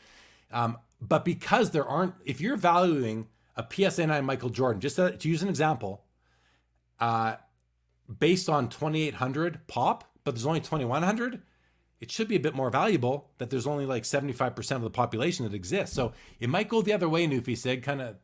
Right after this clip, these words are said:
think about that a little bit. Rage says, "I wish that subgrades were mandatory on all graded cards across all grading companies." Yeah, but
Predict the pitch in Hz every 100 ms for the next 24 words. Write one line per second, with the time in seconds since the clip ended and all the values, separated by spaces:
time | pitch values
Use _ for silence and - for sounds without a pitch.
0 | _ 175 180 151 131 147 127 107 101 98
1 | _ _ _ _ _ _ _ _ _ -
2 | 139 196 165 185 175 160 135 120 185 220
3 | 131 127 120 170 170 160 190 185 123 110
4 | 123 180 185 - 170 151 120 143 185 135
5 | 151 123 95 _ _ - 180 202 208 160
6 | 139 - 151 147 - 170 147 165 147 151
7 | 147 139 98 - _ - _ _ _ _
8 | 117 127 123 113 104 110 95